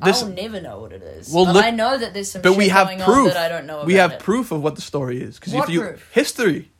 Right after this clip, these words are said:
Speaker 2: <laughs>
Speaker 1: <laughs> History. We have proof.
Speaker 2: Like, wh-, like, wh-, give
Speaker 1: Look
Speaker 2: me a
Speaker 1: at ev-,
Speaker 2: specific example of what you're talking
Speaker 1: every
Speaker 2: about.
Speaker 1: civil, like, Rome.
Speaker 2: Yeah.
Speaker 1: Every s-, this is the story. We forget about God. We make our own reality.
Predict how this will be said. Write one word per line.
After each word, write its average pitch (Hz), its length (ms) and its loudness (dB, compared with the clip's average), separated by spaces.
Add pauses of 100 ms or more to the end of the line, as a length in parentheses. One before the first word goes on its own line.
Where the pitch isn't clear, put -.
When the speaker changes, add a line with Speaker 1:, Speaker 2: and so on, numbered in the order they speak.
(120)
Speaker 2:
<laughs> - 720 -20
Speaker 1:
<laughs> - 840 0
History. 240 720 2 (420)
We 185 160 0
have 302 260 2
proof. 185 300 -2
Speaker 2:
Like, 233 240 -8
wh-, - 260 -16
like, 220 240 -10
wh-, 240 40 -12 (140)
give - 40 -10
Speaker 1:
Look 240 200 2
Speaker 2:
me 285 120 0
a 247 40 -2
Speaker 1:
at 233 120 -2
ev-, 226 160 6
Speaker 2:
specific 233 420 -8
example 196 400 -12
of 185 100 -14
what 170 100 -12
you're - 100 -18
talking - 160 -2
Speaker 1:
every 185 400 4
Speaker 2:
about. 185 80 -2
Speaker 1:
civil, 175 240 0
like, 147 180 2
Rome. 165 580 0 (140)
Speaker 2:
Yeah. 165 400 -10
Speaker 1:
Every 170 300 0
s-, - 220 -8
this 170 180 -4
is 175 120 -2
the 165 120 -4
story. 151 500 -2 (380)
We 151 160 -2
forget 135 560 -8
about 190 360 -6
God. 139 440 -8 (140)
We 131 140 -10
make 143 280 -2
our 131 120 0
own 156 300 -2
reality. 180 720 -4